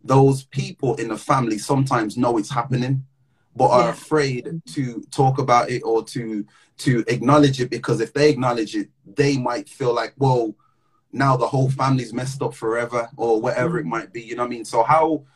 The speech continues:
Speaker 1: just a little, if you have any idea, how can a young person in that space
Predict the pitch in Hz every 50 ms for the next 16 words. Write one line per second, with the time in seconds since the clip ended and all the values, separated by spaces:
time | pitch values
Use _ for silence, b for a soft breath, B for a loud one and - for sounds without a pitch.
0 | _ _ - 175 170 - 185 185 202 - 170 170 151 - - _ - 170 156 160
1 | 160 151 151 143 147 139 127 123 120 120 113 113 113 104 - - 143 147 - 151
2 | 135 131 131 139 127 123 - 143 127 120 120 - 113 107 104 107 120 117 - -
3 | - - 104 95 98 98 - - -